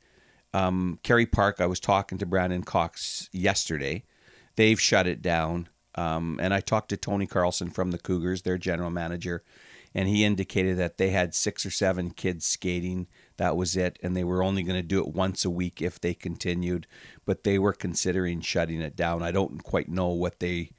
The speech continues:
what they decided. <clears throat> And I know the Wolves were finishing last week, and they indicated to us that they were gonna shut it down. So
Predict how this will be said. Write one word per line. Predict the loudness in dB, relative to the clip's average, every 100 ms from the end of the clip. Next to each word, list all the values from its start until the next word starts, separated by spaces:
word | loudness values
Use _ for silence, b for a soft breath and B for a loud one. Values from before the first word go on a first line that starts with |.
| _ -4
what | -4 0
they | -2
decided. | -2 -4 0 0 0 -4 -8 B B B B B _
<clears throat> | 2 4
And | 2 2 4 6
I | 6
know | 6
the | 6
Wolves | 6 6 4 2
were | 0 0
finishing | 2 2 2 2 0 0 -6 _ _ _ _ -20 -4
last | 2 4 2 0
week, | -2 -2 -2
and | -2
they | 0
indicated | 0 -4 -4 -4 -4 -4
to | -2
us | -2 -4
that | -6 -6
they | -6
were | -6
gonna | -8 -8
shut | -6 -6
it | -6 -6
down. | -6 -6 -6
So | -4 -4